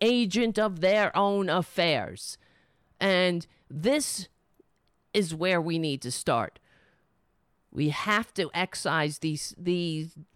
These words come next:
these unfit morons, sociopaths, psychopaths out of our body politic. You do it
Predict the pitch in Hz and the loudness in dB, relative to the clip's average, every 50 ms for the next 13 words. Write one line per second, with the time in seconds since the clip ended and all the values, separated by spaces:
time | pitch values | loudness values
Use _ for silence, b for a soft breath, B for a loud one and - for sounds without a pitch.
0 | _ - 180 196 202 190 190 190 170 156 170 180 - - _ _ _ - - 202 | _ -8 -6 -4 -4 -2 -4 -4 -6 -8 -10 -16 -18 -20 _ _ _ -8 -2 0
1 | 247 277 269 226 - - - - 285 294 262 - - - - _ _ _ _ _ | 0 2 0 -2 -6 -10 -8 -6 -6 -6 -6 -8 -12 -18 -20 _ _ _ _ _
2 | _ _ - - 208 247 294 349 330 285 240 196 175 160 135 123 113 120 123 139 | _ _ -8 -4 -2 0 0 0 0 0 0 0 0 -2 -4 -8 -10 -12 -12 -12
3 | - - - - _ _ - - - - 311 339 - - 277 220 202 175 - 175 | -12 -14 -16 -18 _ _ -14 -4 0 0 0 0 0 -2 -2 -2 -2 -2 0 0
4 | 156 151 131 123 - - - 294 302 330 - - 240 220 220 208 165 127 127 143 | 2 2 2 0 -2 -2 -2 0 0 0 0 -2 -2 0 0 0 0 0 0 -2
5 | 151 - - 214 247 285 294 294 254 254 254 226 196 190 208 214 208 220 208 - | -4 -4 -2 0 0 2 2 2 2 2 0 0 0 0 0 0 0 -2 -2 -4
6 | 262 311 339 320 - - 180 190 180 190 190 160 143 185 269 330 330 180 127 b | -6 -6 -6 -6 -6 -6 -6 -4 -4 -4 -4 -2 -2 -2 0 2 2 0 0 b